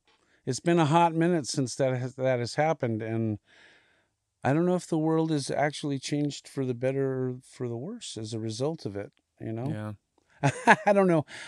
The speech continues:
Speaker 1: I don't know. How, how do we make this funny in a
Speaker 2: Yeah.
Speaker 1: thoughtful way?
Speaker 2: We'll just skip on past it. An interesting note, though, is the construction of the Pentagon began on September eleventh in nineteen forty-one.
Speaker 1: Huh.
Speaker 2: And it was also partially damaged, obviously, by
Speaker 1: Well,
Speaker 2: the,
Speaker 1: yeah. Well, yeah.
Speaker 2: by the
Speaker 1: Yeah.
Speaker 2: attacks. So
Speaker 1: Yeah, exactly.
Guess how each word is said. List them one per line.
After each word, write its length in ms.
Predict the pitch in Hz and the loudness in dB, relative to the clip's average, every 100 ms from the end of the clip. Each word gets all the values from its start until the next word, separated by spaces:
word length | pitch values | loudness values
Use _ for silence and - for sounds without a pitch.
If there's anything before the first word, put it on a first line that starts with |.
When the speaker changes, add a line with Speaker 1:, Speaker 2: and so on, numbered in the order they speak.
| - - | -8 0
Speaker 1:
I 60 | |
don't 100 | 139 | 2
know. 60 | 131 | 2
How, 240 | 120 147 | 2 0
how 180 | 113 139 | 2 2
do 120 | 175 | 2
we 120 | 180 156 | 2 0
make 280 | 143 135 | 0 -4
this 180 | - 127 | -6 -6
funny 400 | - 120 117 98 | -6 -4 -4 -4
in 80 | 101 | -4
a 40 | |
Speaker 2:
Yeah. 40 | 98 | -6
Speaker 1:
thoughtful 500 | - 113 110 107 104 | -2 -2 -2 -4 -4
way? 300 | 98 101 85 | -2 -4 -4
Speaker 2:
We'll 100 | 262 | -2
just 140 | 381 - | 0 0
skip 240 | - 135 | 0 0
on 180 | 123 113 | 2 2
past 300 | 131 139 196 | 2 2 0
it. 100 | 196 - - | -6 -6 -2
An 140 | 196 | 0
interesting 360 | 269 262 196 143 | 0 0 0 2
note, 260 | 147 165 | 0 0
though, 200 | 123 107 | -2 -2
is 240 | - 113 110 | -2 -6 -4
the 100 | 127 | -6
construction 480 | 127 - 147 - | -6 0 0 0
of 60 | 127 | -4
the 80 | 107 | -4
Pentagon 560 | 139 151 135 107 98 107 | -4 -4 -4 -6 -8 -8
began 500 | 113 104 120 107 101 | -8 -2 -2 -2 -6
on 140 | 113 104 | -8 -8
September 460 | 110 - 113 101 | -10 -8 -6 -6
eleventh 460 | 98 104 101 95 - | -6 -6 -8 -14 -14
in 120 | - 107 | -10 -8
nineteen 340 | 110 - 110 | -8 -8 -10
forty-one. 540 | - 104 101 113 131 - _ _ | -8 -8 -6 -6 -6 -10 _ _
Speaker 1:
Huh. 480 | - - - 247 156 | -14 -8 -4 -2 -2
Speaker 2:
And 80 | 117 | -4
it 60 | |
was 140 | 110 113 | -6 -4
also 280 | 107 - 110 | -4 -4 -6
partially 680 | - 110 - 104 101 101 - _ _ _ | -4 -4 -4 -8 -6 -8 -14 _ _ _
damaged, 440 | 117 107 101 120 - | -4 -4 -6 -12 -12
obviously, 360 | 101 98 - | -12 -14 -12
by 80 | 92 | -2
Speaker 1:
Well, 100 | 117 | 0
Speaker 2:
the, 80 | 120 | 2
Speaker 1:
yeah. 240 | 120 135 | 6 6
Well, 300 | 120 127 123 | 6 6 4
yeah. 300 | 113 110 92 87 _ | 4 0 -2 -8 _
Speaker 2:
by 140 | 110 | -4
the 60 | 107 | 0
Speaker 1:
Yeah. 60 | 127 | 4
Speaker 2:
attacks. 340 | 127 139 - | 4 2 -2
So 260 | - - 120 | -4 0 0
Speaker 1:
Yeah, 200 | 131 127 | 0 -2
exactly. 680 | 123 110 123 147 123 107 | -6 -4 -2 -2 -4 -6